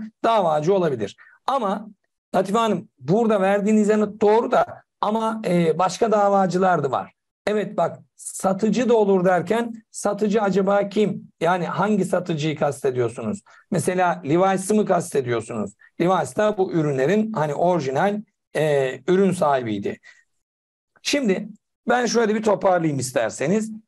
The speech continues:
Davacılar kimler olur? Burada haksız rekabet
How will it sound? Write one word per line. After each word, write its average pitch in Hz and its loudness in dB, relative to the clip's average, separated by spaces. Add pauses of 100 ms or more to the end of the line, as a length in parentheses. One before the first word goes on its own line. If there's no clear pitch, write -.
(100)
Davacılar 202 0
kimler 185 2
olur? 127 0 (400)
Burada 196 0 (540)
haksız 220 -2
rekabet 165 0